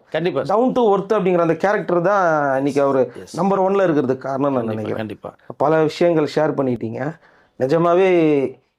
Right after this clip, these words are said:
Speaker 2: இது கமல் ரசிகர்கள் ஒரு பெரிய சர்ப்ரைஸ்.
Speaker 1: கண்டிப்பா. ஏன்னா, அவருடைய நட்பு வந்து சார், நீங்க எந்த, எந்த வந்தாலும் ஒரு நட்பை உடைக்கவே முடியாது சார். அந்த அளவுக்கு கமல் மேல மிகப்பெரிய மரியாதை வச்சிருக்காங்க.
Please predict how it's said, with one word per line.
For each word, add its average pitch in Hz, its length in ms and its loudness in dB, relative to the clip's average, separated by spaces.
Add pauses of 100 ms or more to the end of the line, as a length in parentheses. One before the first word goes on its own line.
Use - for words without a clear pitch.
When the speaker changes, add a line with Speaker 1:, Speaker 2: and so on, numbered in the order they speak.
Speaker 2:
இது 123 200 -8
கமல் 226 240 2
ரசிகர்கள் 214 460 2
ஒரு 196 160 2
பெரிய 160 300 0
சர்ப்ரைஸ். 117 340 -4
Speaker 1:
கண்டிப்பா. 104 280 -12
ஏன்னா, 233 260 -4
அவருடைய 233 400 2
நட்பு 214 440 0
வந்து 170 200 0
சார், 139 280 0
நீங்க 135 200 -2
எந்த, 123 360 0
எந்த 226 640 2
வந்தாலும் 170 440 2
ஒரு 175 100 0
நட்பை 147 340 -2
உடைக்கவே 156 360 0
முடியாது 107 260 -4
சார். - 180 -14
அந்த 139 240 0
அளவுக்கு 226 320 0
கமல் 170 320 0
மேல 151 120 0
மிகப்பெரிய 151 480 0
மரியாதை 127 340 2
வச்சிருக்காங்க. 98 480 -10